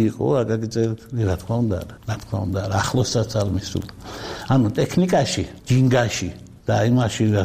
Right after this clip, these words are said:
ქვია, ფინტებში, როგორც მიშა მესს არ ყავდა მეტოქე საქართველოში, ისე გალაქტიონს არ ყოლია არც ერთი სერიოზული მეტოქე, გარდა ერთისა,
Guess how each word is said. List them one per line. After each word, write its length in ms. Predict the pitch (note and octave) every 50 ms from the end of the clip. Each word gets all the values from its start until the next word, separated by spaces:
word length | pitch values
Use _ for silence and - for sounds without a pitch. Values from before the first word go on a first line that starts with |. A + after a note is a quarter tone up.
| -
ქვია, 300 | - - G#2+ G2+ G2+ G2+ G2+ F#2+ - -
ფინტებში, 600 | - C3+ D3 D#3+ D#3 F3 C#3 - - - - G2 - - - - - - - - A2+
როგორც 280 | A#2+ A#2 B2+ C3 A2+ - - A#2
მიშა 260 | A#2+ A#2+ - C#3 B2+ B2+
მესს 240 | B2+ B2 A2+ - -
არ 160 | B2+ A#2+ A#2
ყავდა 400 | - B2 A#2+ A#2 A2+ G2+ G2+ F#2+ F#2 - - - - - - -
მეტოქე 460 | - A#2 A#2 A2+ - A#2 A2 - - -
საქართველოში, 720 | - - A2 G#2 - A2+ G#2 - - A2 A2+ A2 - - A#2+ A#2
ისე 120 | - A#2 G#2+
გალაქტიონს 500 | G#2 F#2 G2 G2+ F#2+ - - G#2 A2 - A2+
არ 80 | G#2 G#2
ყოლია 340 | - E2 G#2+ F#2+ G#2+ A#2+ A#2 G#2
არც 140 | - - - G2 F2
ერთი 180 | G#2+ A2+ A2+ - - - - - - - -
სერიოზული 560 | - A2+ G#2 F#2+ G2 G2+ G2+ G2+ G2 G2 G2
მეტოქე, 460 | G2+ G#2+ A#2 - D3+ D3 D3 F#3+ F#3+ F3+ - - - - - - - - -
გარდა 300 | C3 C#3+ D3+ C#3+ D3 F3 D#3+
ერთისა, 500 | C3+ C3 B2 B2+ - C3+ B2 - E3